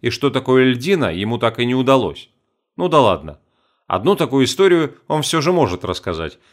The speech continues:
Это байка про муравья и стрекозу. «Стрекоза поёт всё лето напролёт, а после просит у муравья чего-нибудь поесть, а тот говорит: 'Нет, мол, не получишь ты от меня ничего.'»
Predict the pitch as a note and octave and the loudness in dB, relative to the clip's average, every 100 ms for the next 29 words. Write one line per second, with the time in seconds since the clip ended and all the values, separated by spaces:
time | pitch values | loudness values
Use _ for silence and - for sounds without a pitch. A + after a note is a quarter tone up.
0 | _ A2+ C3 A#2+ F3 - - C3 C3 B2+ | _ -4 0 4 2 2 0 0 4 2
1 | A#2+ C#3+ C#3+ - - C3 - D3 C#3 D#3 | 2 0 0 -4 -10 -8 -4 -4 -2 -2
2 | A2 D2+ - _ _ _ _ _ _ _ | -2 -8 -12 _ _ _ _ _ _ _
3 | _ _ _ _ _ _ - - D2 D2 | _ _ _ _ _ _ -20 -16 -14 -8
4 | F2 E2 B2+ - E2+ G2+ A2+ - G#2 F#2+ | -6 -2 -2 -2 -4 -4 -4 -6 -6 -4
5 | A2 G#2 G2+ G2+ G#2 G#2 D2 A#1 _ _ | -4 -4 -6 -2 -2 -2 -6 -14 _ _
6 | _ - D2+ G2 C#3 A2+ F2 - _ _ | _ -12 -8 -4 -4 -4 -8 -12 _ _
7 | A#2+ D3+ C3+ C3 A#2 G#2+ G2+ A2 E3 - | -2 0 -2 -4 -4 -2 -2 -4 -4 -4
8 | G#2+ B2 B2 B2 A#2+ B2 E2+ C2 - _ | -4 -4 -2 -4 -4 -6 -6 -12 -20 _
9 | _ _ F#2+ B2+ A#2 A2+ B2+ B2 A#2+ - | _ _ -8 -6 -4 0 2 0 -2 -8
10 | _ _ - F#2 B2+ A2+ F2 C#2 _ - | _ _ -10 -8 -6 -6 -8 -10 _ -8
11 | A2+ B2 E3+ E3 B2 G#2 - F#2 F#2 F#2 | -4 2 2 2 -2 -8 -8 -10 -10 -8
12 | G2 G#2 G2+ F#2+ B2 G2+ D2 - | -6 -6 -8 -6 -4 -6 -10 -14